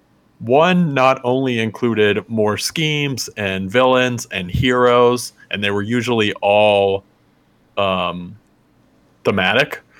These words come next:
So, for instance, one of the big box expansions is World War Hulk, and it's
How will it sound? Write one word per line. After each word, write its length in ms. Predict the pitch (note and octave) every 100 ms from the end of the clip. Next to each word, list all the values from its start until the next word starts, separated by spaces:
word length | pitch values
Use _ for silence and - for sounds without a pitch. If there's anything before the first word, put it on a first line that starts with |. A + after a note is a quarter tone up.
| _
So, 240 | - G2
for 160 | F#2 G#2+
instance, 380 | G#2 - G#2 G2+
one 100 | G#2+
of 80 | G2+
the 80 |
big 220 | F#2+ G#2+ G2
box 240 | G2+ -
expansions 500 | G2+ - G2+ F#2+ F#2+
is 140 | F#2+
World 240 | G2+ G2+ F#2+
War 200 | G2 F#2
Hulk, 460 | - B2 D3 - - - -
and 100 | G#2
it's 180 | G2